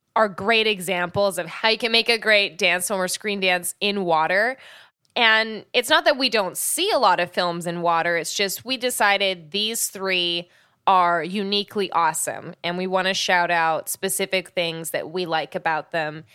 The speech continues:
and why we think that we've seen them all over the festival circuit and social media and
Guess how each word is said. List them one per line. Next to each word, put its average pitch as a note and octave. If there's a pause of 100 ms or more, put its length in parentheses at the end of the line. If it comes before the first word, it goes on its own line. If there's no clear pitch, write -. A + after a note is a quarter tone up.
(280)
and F#3+
why G3+
we A#3+
think G3
that E3
we've F3
seen F3+
them D#3+
all E3
over D#3+
the E3
festival D#3
circuit D3+
and C#3 (320)
social F#3
media D#3
and D#3